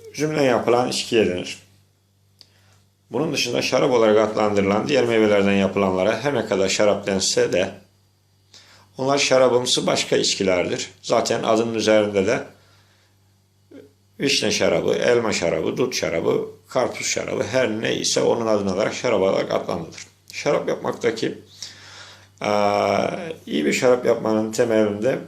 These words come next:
iyi bir üzümün olması gerekir. Yani şaraplık bir üzümünüzün olması gerekir. Anadolu orijinli en iyi, eee, şaraplık üzümlerden,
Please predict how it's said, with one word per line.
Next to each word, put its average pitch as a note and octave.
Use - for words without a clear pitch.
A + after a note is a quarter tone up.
iyi G3
bir D3+
üzümün C#3
olması G#2+
gerekir. F#2
Yani A#2+
şaraplık C#3+
bir D#3
üzümünüzün A#2+
olması F#2+
gerekir. F2
Anadolu D#3+
orijinli C#3
en D#3
iyi, A#2+
eee, A2+
şaraplık B2
üzümlerden, G#2